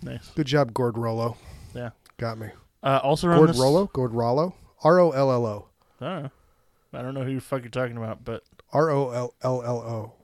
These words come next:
Speaker 2: What's that last name?
Speaker 1: Jello?
Speaker 2: R O L L O.
Speaker 1: Uh,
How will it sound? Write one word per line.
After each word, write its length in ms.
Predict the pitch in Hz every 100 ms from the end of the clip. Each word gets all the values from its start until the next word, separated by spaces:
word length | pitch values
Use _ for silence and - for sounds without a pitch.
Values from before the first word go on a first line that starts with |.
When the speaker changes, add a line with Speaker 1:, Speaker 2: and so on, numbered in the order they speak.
| -
Speaker 2:
What's 180 | 127
that 140 | 135 120
last 240 | 117 113
name? 160 | 120 101 - - _ _ _ _
Speaker 1:
Jello? 400 | - 127 127 156 165 - - _ _ _
Speaker 2:
R 300 | - 143 180 -
O 300 | 135 120 117
L 180 | 117 120
L 180 | 117 117
O. 1300 | 113 - - - _ _ _ - - - _ -
Speaker 1:
Uh, 320 | 135 127 123